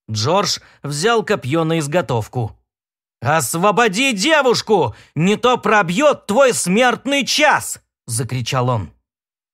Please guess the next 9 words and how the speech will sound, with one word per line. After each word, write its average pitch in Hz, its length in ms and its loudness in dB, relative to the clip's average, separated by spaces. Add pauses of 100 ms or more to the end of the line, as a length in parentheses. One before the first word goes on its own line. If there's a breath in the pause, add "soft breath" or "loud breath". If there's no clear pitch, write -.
(100)
Дарт 170 800 -2
зарычал. 120 800 -4 (520)
Рыцарь 160 680 -2
и 131 60 -2
дракон 143 680 0
бросились 160 720 -2
друг 120 340 -6
на 131 120 0
друга. 110 540 -6